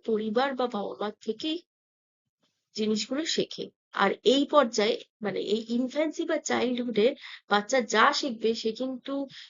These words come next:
সেইটাই কিন্তু তার ভবিষ্যতে মানে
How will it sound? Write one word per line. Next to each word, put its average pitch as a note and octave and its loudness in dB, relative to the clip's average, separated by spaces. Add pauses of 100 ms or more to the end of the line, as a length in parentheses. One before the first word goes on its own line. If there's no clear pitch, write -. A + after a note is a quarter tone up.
সেইটাই B3+ 2
কিন্তু D#4 -6
তার C#4+ 0
ভবিষ্যতে A#3+ 0 (1300)
মানে A3+ 0